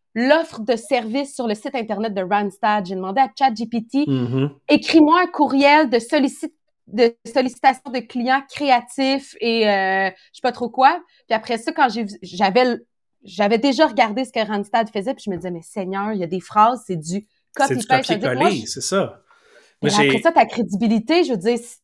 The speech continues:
Speaker 1: tout le monde est rendu avec le même message créé par la même intelligence artificielle, il y a rien de créatif là-dedans,
Speaker 2: Ben
Speaker 1: là.
Speaker 2: non, c'est zéro.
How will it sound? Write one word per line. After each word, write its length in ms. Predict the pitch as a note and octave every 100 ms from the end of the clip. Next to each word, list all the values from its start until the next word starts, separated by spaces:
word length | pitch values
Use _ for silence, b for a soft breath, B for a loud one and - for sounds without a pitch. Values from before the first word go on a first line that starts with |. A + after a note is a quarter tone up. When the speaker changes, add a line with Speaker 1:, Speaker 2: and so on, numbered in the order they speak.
| -
Speaker 1:
tout 80 | C4
le 60 |
monde 260 | A#3 C4+ D4
est 180 | B3 A#3
rendu 200 | A3 C#4
avec 100 | C#4
le 140 | A#3
même 240 | A3+ C4+ C4
message 480 | A#3+ A#3+ C#4 D4+
créé 240 | - C4 C4+
par 140 | B3+
la 100 | G#3+
même 160 | B3 C4+
intelligence 480 | B3+ A#3 G#3+ B3 A3
artificielle, 540 | - - - D4+ D#4
il 60 | G3+
y 40 |
a 40 |
rien 300 | E3+ F3+ G#3
de 60 | C#4
créatif 520 | - C4 B3+ - C#4
là-dedans, 300 | B3 G3 A3+ A4
Speaker 2:
Ben 100 | F#4
Speaker 1:
là. 140 | A#3+
Speaker 2:
non, 60 | A#2+
c'est 160 | - A2+
zéro. 480 | A#2+ B2+ A#2+ F3+